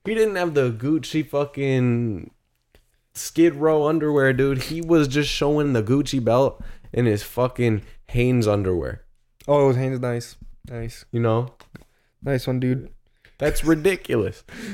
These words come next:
Speaker 2: Yeah,
Speaker 1: But
Speaker 2: no, it was, uh, no, no.
Speaker 1: So it's, it's one or the other. It's one or the other, you know? As a man, that's the only choices you have is pants. You go like this. Look at this man's pants, too. You know, you
Speaker 2: Mine
Speaker 1: go
Speaker 2: are
Speaker 1: like,
Speaker 2: kinda skinny
Speaker 1: you go
Speaker 2: today.
Speaker 1: like this,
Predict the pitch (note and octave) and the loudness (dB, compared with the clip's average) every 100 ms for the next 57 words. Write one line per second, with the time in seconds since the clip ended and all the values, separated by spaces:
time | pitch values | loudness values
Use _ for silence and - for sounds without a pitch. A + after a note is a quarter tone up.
0 | E3+ D#3+ C#3+ C#3+ C3+ C3+ C3+ B2+ B2 A#2 | -4 2 4 4 4 4 2 0 -6 -10
1 | F#2 E2 F#2 D#2+ - A#2+ - D3 D3 D3 | -12 -14 -20 -12 -12 -12 -2 2 4 2
2 | - _ - C3 D3 F#3+ F#3+ D#3 D#3 D3 | -4 _ -6 -2 0 0 0 2 2 4
3 | A2+ F2+ - - - G#2+ A2+ C#3+ C#3+ B2+ | 2 -2 -6 -12 -8 -6 -2 0 2 2
4 | B2 G#2+ G2 G2 G#2 G#2+ A2 A2+ A2+ A2+ | 2 2 0 -2 0 0 0 -2 0 0
5 | A2 A#2+ B2 B2+ B2 B2+ A#2 A2 B2 A#2 | 2 2 2 2 0 -2 0 2 2 0
6 | - A#2 G#2+ G2+ G#2+ G#2+ G#2 F#2 - A2 | 0 0 0 -4 -4 -2 -4 -6 -4 -2
7 | F#2+ F#2 G2+ A#2+ A2+ A2 G2 G#2 C3+ D#3+ | -2 -4 0 2 2 2 0 -2 0 -2
8 | - - - _ _ _ _ _ - B2+ | -6 -14 -18 _ _ _ _ _ -10 -8
9 | A2+ G#2+ G#2 G2 F#2 - F2+ - - G2+ | -4 -4 -4 -8 -4 -2 -2 -4 -4 0
10 | G#2+ B2 B2 C#3+ D3 C#3 B2 - B2+ A#2+ | 2 2 2 2 2 2 0 0 -2 0
11 | A#2+ B2 C#3 C3 A2 D#3+ G3+ - | 2 2 2 0 0 -2 -2 -14